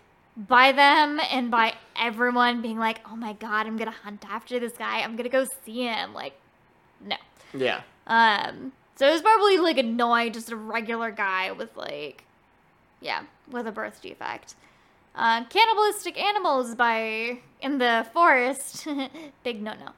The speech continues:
Speaker 1: <laughs>
Speaker 2: <laughs> Yeah, but I agree with you. Like, in the forest, in any forest, any ocean, there are so many things that are unsolved and really
Speaker 1: Undiscovered.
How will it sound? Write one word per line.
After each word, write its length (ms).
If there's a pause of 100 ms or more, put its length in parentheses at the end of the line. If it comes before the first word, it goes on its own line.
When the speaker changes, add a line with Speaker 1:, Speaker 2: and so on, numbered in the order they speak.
Speaker 1:
<laughs> 560 (480)
Speaker 2:
<laughs> 340 (1800)
Yeah, 160 (540)
but 480
I 260
agree 200
with 180
you. 220
Like, 280
in 140
the 80
forest, 960
in 300 (480)
any 340
forest, 640
any 300
ocean, 500
there 180
are 500 (360)
so 240
many 200
things 540 (220)
that 260
are 360
unsolved 960 (100)
and 580
really 600
Speaker 1:
Undiscovered. 920